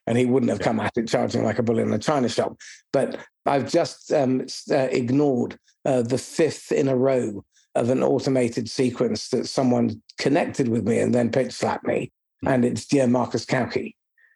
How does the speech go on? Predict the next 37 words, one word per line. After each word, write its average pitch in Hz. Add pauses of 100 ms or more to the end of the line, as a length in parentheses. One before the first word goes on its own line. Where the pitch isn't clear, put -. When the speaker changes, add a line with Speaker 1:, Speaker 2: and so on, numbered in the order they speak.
Speaker 1:
every -
single 135
time. - (100)
So 156
I 202
always -
know, - (340)
um, 139
'cause -
there's 165
absolutely 147
no 143
personalization 127
at 120
all. 143
I'm 147
just -
curious 175
to 135
see 131
how 120
long 120
it 107
goes 117
on 139
for. 110 (320)
I 135
was 151
gonna 127
disconnect, 120 (140)
<laughs> -
but -
I 151
decided 120
Speaker 2:
Yes. 123
Speaker 1:
not 120
to. -